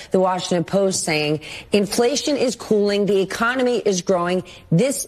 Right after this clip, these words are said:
is the best recovery in the world." So for any Republicans who want to continue to try to keep battering the economy, yes, life is expensive. You can't argue that. This is a strong economy. That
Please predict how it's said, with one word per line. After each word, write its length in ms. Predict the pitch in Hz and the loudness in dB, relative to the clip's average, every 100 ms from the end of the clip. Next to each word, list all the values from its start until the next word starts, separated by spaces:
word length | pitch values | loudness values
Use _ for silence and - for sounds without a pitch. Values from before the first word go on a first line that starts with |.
| - | 0
is 200 | 220 160 | 0 2
the 140 | 175 | 0
best 640 | 135 123 208 226 - - - | -2 0 0 0 -4 -6 -2
recovery 760 | 180 - - 208 185 190 202 - | -2 -2 0 0 2 2 0 0
in 260 | 196 202 170 | 0 2 0
the 100 | 185 | 0
world." 540 | 165 180 156 110 - - - | 2 2 0 -2 -8 -18 -14
So 200 | - 220 | -2 0
for 220 | 208 233 - | 2 0 2
any 200 | 277 320 | 0 2
Republicans 680 | 302 226 233 220 226 220 - | 0 0 0 0 0 0 0
who 80 | 196 | 0
want 300 | 180 185 180 | 2 0 0
to 120 | 180 | 0
continue 540 | 196 - 220 214 208 | 0 0 0 0 0
to 100 | 180 | -2
try 200 | 175 185 | 0 0
to 80 | 160 | 0
keep 260 | 156 208 - - - - | 0 -2 -2 -10 -6 0
battering 480 | 180 185 190 190 175 | 2 2 0 2 0
the 140 | 165 | 0
economy, 500 | 165 160 170 185 202 | -2 0 0 2 2
yes, 400 | 175 170 139 - - - | 2 0 -2 -10 -14 -2
life 260 | 175 180 180 | 0 2 0
is 140 | 156 | -2
expensive. 680 | 143 - - 220 220 226 202 | -2 -2 0 0 2 0 2
You 80 | 185 | 0
can't 220 | 175 147 | -2 0
argue 280 | 180 185 190 | 0 2 0
that. 280 | 202 202 - _ - | 0 -4 -12 _ -4
This 180 | - 175 | 0 2
is 140 | 185 156 | 2 0
a 120 | 131 | -2
strong 640 | - - 151 143 139 139 - | -4 -4 0 0 0 -2 -2
economy. 540 | 143 - 135 123 123 | -4 -2 -2 0 0
That 160 | 117 | 0